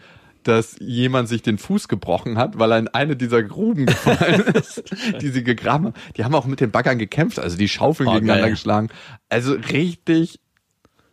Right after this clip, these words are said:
Speaker 1: richtig Sodom und Gomorra, also da gewütet. Und das ganze Diebesgut haben die mit nach Hause genommen. Und
Speaker 2: Es gibt immer irgendwie einen Freund, der richtig Scheiße gebaut hat. Also ich kannte damals auch einen, der hat in der ehemaligen D D R in Köpenick gewohnt.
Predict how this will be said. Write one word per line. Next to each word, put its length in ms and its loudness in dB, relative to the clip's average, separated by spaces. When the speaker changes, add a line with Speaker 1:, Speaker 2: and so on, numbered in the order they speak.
Speaker 1:
richtig 500 -4
Sodom 380 2
und 140 -2
Gomorra, 420 4
also 520 4
da 200 0
gewütet. 500 0
Und 80 0
das 180 0
ganze 260 0
Diebesgut 500 -2
haben 120 2
die 80 0
mit 120 0
nach 100 -2
Hause 240 2
genommen. 220 -2
Und 80 2
Speaker 2:
Es 120 2
gibt 200 0
immer 420 2
irgendwie 400 0
einen 220 2
Freund, 520 0
der 400 2
richtig 300 -4
Scheiße 300 -2
gebaut 380 -4
hat. 120 -4
Also 160 -4
ich 80 -8
kannte 220 -2
damals 280 0
auch 200 -6
einen, 260 -2
der 80 0
hat 120 2
in 60 0
der 120 2
ehemaligen 400 4
D 80 0
D 120 0
R 100 0
in 100 0
Köpenick 420 0
gewohnt. 380 -2